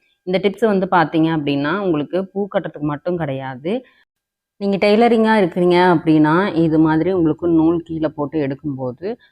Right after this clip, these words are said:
அதுவும் வந்துட்டு சிக்கு இல்லாம வரும் பாருங்க. எவ்வளோ இழுத்தீங்கனாலும் அது சிக்கவே விழாது. So, அ, தூர நெகிண்டும் போகாது.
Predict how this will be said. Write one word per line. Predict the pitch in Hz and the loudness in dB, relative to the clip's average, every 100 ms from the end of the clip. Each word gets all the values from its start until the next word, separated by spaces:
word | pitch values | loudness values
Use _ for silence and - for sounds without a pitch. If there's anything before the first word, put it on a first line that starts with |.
| _ - | _ -4
அதுவும் | 160 170 180 | 0 2 2
வந்துட்டு | 156 185 | 0 -2
சிக்கு | 180 170 156 _ 180 | -6 -6 -6 _ -2
இல்லாம | 175 156 175 | 0 2 0
வரும் | 151 143 151 | 0 0 -2
பாருங்க. | 147 143 143 156 | -4 -4 -2 0
எவ்வளோ | 143 131 143 165 | 0 -2 -2 0
இழுத்தீங்கனாலும் | 143 139 160 160 151 139 190 | -2 -2 -2 0 0 -4 -4
அது | 170 | -4
சிக்கவே | - 151 _ 147 170 165 | -6 -12 _ -6 -2 0
விழாது. | 135 143 143 147 143 208 - _ _ _ 190 | 0 0 0 -2 -8 -8 -10 _ _ _ -4
So, | 185 165 _ - | -4 -4 _ -6
அ, | 180 165 - | -2 -2 -2
தூர | 196 214 | 0 2
நெகிண்டும் | 202 170 156 185 185 202 196 | 2 2 2 2 2 2 2
போகாது. | 151 151 147 131 123 | 0 0 -2 -2 -2